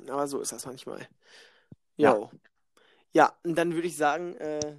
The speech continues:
Speaker 1: legen wir dieses Thema so langsam beiseite, finden das Ende. Mm, ja, aber, oder hast du noch irgendwas zu sagen zu deiner Top elf?
Speaker 2: Nö, ich würd nur sagen, dass es mir Spaß gemacht hat heute.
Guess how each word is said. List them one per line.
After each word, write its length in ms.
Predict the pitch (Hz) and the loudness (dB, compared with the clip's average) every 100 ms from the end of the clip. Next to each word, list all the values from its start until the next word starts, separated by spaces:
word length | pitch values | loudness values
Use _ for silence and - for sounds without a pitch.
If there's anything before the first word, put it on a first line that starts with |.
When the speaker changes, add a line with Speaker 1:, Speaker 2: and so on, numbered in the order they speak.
| 147 | -18
Speaker 1:
legen 680 | 147 151 151 151 151 180 180 | -16 -12 -8 -6 -4 -4 -4
wir 100 | 165 | -4
dieses 300 | 147 151 - | -6 -8 -14
Thema 320 | - 170 156 | -8 -6 -6
so 100 | 139 | -8
langsam 360 | 131 135 - 135 | -8 -10 -12 -14
beiseite, 720 | 123 123 117 123 - 165 208 - - | -12 -8 -6 -4 -2 0 -2 -4 -14
finden 520 | - 156 156 151 147 139 _ _ - | -8 -8 -4 -2 -2 -4 _ _ -6
das 180 | 139 | -4
Ende. 540 | - 151 160 160 175 214 _ - - - _ _ _ _ - | 0 2 4 4 2 0 _ -20 -20 -20 _ _ _ _ -10
Mm, 300 | 151 151 147 143 _ _ - | -4 -2 -4 -8 _ _ -6
ja, 280 | 135 101 117 | -2 -2 -6
aber, 340 | - 123 117 - - _ _ _ _ _ _ _ _ _ - | -6 -4 -4 -8 -20 _ _ _ _ _ _ _ _ _ -6
oder 260 | - 160 147 | 4 6 6
hast 200 | 147 - | 0 0
du 40 | |
noch 120 | 151 147 | 0 0
irgendwas 320 | 143 131 127 | -2 -6 -6
zu 120 | - | -4
sagen 300 | 139 135 147 | 0 0 0
zu 100 | - | -6
deiner 240 | 139 135 135 | -6 -6 -8
Top 220 | 151 147 | -8 -6
elf? 380 | - 147 - - _ _ _ _ _ _ _ - | -4 -4 -6 -18 _ _ _ _ _ _ _ 2
Speaker 2:
Nö, 220 | 165 151 | 6 10
ich 260 | 127 147 | 8 6
würd 220 | 160 185 175 | 8 8 10
nur 180 | 175 | 8
sagen, 300 | 165 170 165 | 8 8 6
dass 140 | 156 156 | 4 0
es 100 | 156 | 2
mir 140 | 151 | 2
Spaß 340 | 139 - 151 - | 4 4 4 4
gemacht 400 | 175 175 175 - | 4 6 4 4
hat 200 | 202 196 | 6 8
heute. 480 | 196 208 240 277 | 8 6 4 0